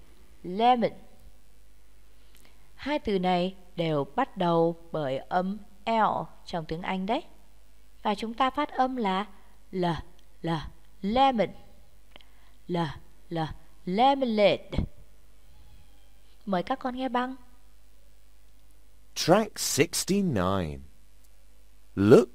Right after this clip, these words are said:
Speaker 2: listen and repeat. L, L, lemon, lemonade.
Speaker 1: Lemon,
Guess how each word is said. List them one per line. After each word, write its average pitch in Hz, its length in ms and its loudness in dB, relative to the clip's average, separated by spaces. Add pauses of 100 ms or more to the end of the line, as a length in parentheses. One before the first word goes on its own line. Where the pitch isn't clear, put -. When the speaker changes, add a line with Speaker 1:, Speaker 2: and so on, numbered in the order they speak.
(320)
Speaker 2:
listen 123 600 6 (300)
and 95 400 4
repeat. - 800 4 (1160)
L, 92 520 10 (680)
L, 151 220 8 (1120)
lemon, 143 640 10 (880)
lemonade. 95 1040 8 (2500)
Speaker 1:
Lemon, 190 580 4